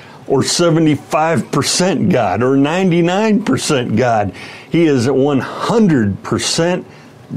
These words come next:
God. This verse is a dramatic, airtight declaration of the deity of Jesus Christ. Since all the fullness of the Godhead dwells in Christ, He cannot be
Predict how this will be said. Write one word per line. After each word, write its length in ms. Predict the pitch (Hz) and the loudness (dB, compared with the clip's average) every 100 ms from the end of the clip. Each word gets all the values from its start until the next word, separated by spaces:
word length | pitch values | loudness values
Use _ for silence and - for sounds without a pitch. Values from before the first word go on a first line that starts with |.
| 113 | 0
God. 680 | 135 127 101 - - 101 - - - - - - - | 0 0 -2 -6 -14 -16 -16 -20 -20 -20 -20 -16 -4
This 360 | 110 175 202 | 2 2 2
verse 500 | 170 190 156 107 - | 2 2 2 0 -4
is 260 | - 131 117 | -2 0 2
a 160 | 131 120 | 0 0
dramatic, 880 | 104 113 107 110 143 196 214 - - - - - - | 0 2 2 2 0 -2 -4 -6 -18 -20 -20 -20 -8
airtight 840 | 175 180 226 170 220 143 117 110 113 | -2 0 0 0 0 0 -2 -2 0
declaration 840 | 170 156 185 160 170 143 - 90 - - - - - - | 0 0 2 2 2 0 -2 -8 -14 -20 -20 -20 -20 -6
of 240 | 117 120 | 0 2
the 140 | 113 127 | 2 2
deity 540 | 110 139 139 113 117 | 2 4 4 4 2
of 120 | 113 | 0
Jesus 560 | 90 117 123 104 113 107 | 0 0 0 0 -4 -6
Christ. 640 | - 110 90 - - - - - - - - - | -6 -4 -4 -8 -14 -14 -16 -20 -20 -20 -20 -12
Since 400 | - 175 160 - | -2 0 0 0
all 580 | - 147 196 233 247 233 | -2 0 2 4 4 2
the 100 | 226 | 0
fullness 600 | - 220 160 120 110 139 | 2 2 2 2 0 0
of 140 | 110 | 0
the 100 | 113 | 0
Godhead 720 | 110 139 143 107 110 107 98 | 2 0 0 0 0 0 -2
dwells 440 | 104 127 151 143 | 0 2 2 0
in 220 | 131 139 113 | 0 0 0
Christ, 500 | - 131 117 98 - | -2 -2 -2 -2 -2
He 160 | 147 | -2
cannot 500 | - 196 202 170 135 | -2 -2 0 -2 0
be 380 | 127 156 127 110 | 2 4 2 0